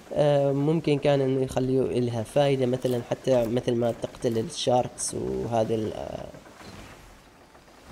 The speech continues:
ما أقدر أشوف هنا، آه، أي حيوانات.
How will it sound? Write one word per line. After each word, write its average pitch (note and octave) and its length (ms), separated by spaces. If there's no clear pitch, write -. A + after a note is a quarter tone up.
ما B2+ 280
أقدر - 180
أشوف - 180
هنا، A2+ 140
آه، A#2 960
أي A#2 200
حيوانات. A#2 520